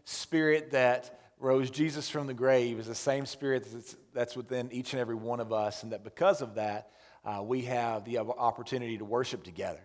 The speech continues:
and we have the opportunity to lift up our hearts and to lift up our voices. And I hope that you've done that in your home and that you are ready, uh, to study God's Word together this morning.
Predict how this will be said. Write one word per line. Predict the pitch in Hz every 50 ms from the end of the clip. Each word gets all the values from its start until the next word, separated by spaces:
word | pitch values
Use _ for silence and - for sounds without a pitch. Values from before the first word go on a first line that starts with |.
| _ _ _ _ _ _ _ _
and | - 104 104 107
we | 113
have | 110 117 113 110 104
the | 113 117 113
opportunity | 107 107 113 104 - 127 123 120 117 107 110 104
to | - 113
lift | 110 117 123 123 - - 139
up | 127 120 - 110
our | 95
hearts | 92 - 135 135 131 131 139 - -
and | -
to | 110
lift | 110 120 123 123 -
up | 110 101
our | 104 101 101
voices. | 101 113 120 123 120 120 - 123 123 120 104 107
And | 104
I | 98
hope | 101 151 170 135
that | 135 117
you've | 113 110 104
done | 131 127 131 131 131
that | 123 123 120
in | 110
your | 110 107
home | - 131 139 135 135 135 135 - - - - - - _ _ _ -
and | 101 101 101
that | 104 107
you | 110 117 123 117
are | 107
ready, | 98 107 131 139 135 110 95 - - - - - - _
uh, | - 98 95 98 98
to | - 98
study | - - - 131 120 120
God's | 107 110 113 104 101 101 101 95 98
Word | 98 104 104 104 101 101 95
together | - 101 101 107 104 101 98 95 90 - _ _ _ _
this | - 107 107 - -
morning. | 113 110 107 110 110 104 90